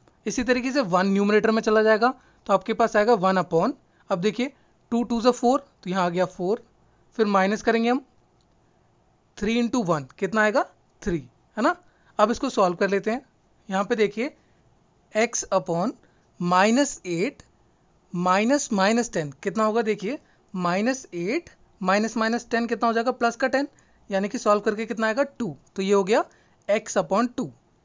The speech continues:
है ना। अब देखिए y upon माइनस फिफ्टीन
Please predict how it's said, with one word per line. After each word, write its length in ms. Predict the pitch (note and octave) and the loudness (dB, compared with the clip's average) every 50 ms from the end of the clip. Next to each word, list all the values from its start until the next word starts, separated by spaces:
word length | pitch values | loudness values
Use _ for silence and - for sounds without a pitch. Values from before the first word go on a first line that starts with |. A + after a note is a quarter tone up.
| _ _ - | _ _ -4
है 80 | G3 | -2
ना। 140 | A#3 D#4 D#4+ - _ _ _ _ _ _ - | 0 0 -2 -4 _ _ _ _ _ _ 2
अब 140 | A3+ A#3 G#3 | 2 2 4
देखिए 360 | G3 G#3+ - - E3 D#3 D#3+ - _ _ _ _ - | 2 0 0 -2 -4 -10 -10 -12 _ _ _ _ -14
y 280 | E3 D3 E3 F#3 G3+ B3 - - - | -4 2 4 6 6 6 4 2 0
upon 380 | G3+ - - F3 E3+ F3 A3 D#4 - _ _ _ _ _ _ - | -2 0 0 0 0 0 -2 -4 -6 _ _ _ _ _ _ -4
माइनस 500 | F3+ F3 F3+ F#3 G3 A3 C4 D#4 - - | 2 4 6 6 6 4 2 0 -2 -2
फिफ्टीन 500 | - A#3 G3 - - A3 G3+ A3 C4+ F#4+ | -2 -4 -4 -4 -4 -4 -2 -2 -4 -4